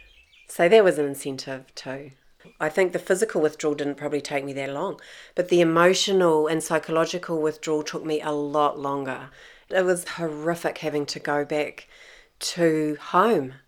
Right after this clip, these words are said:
Our place was like party central, um, and it was in my face, and, and so I became the whole joke, like,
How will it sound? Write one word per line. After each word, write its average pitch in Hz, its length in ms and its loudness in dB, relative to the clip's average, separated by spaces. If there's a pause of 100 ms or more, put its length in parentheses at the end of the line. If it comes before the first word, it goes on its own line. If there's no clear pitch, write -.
(340)
Our 190 160 2
place 190 340 2
was 175 140 -2
like 156 200 0
party 156 240 0
central, 151 760 -6 (460)
um, 156 340 0
and 160 180 4
it 156 140 2
was 156 260 0
in 165 240 2
my 156 220 2
face, 175 360 2
and, 160 120 2
and 160 200 0
so 165 160 2
I 160 140 4
became 170 380 0
the 156 80 0
whole 151 320 -2
joke, 156 640 0
like, 143 480 -6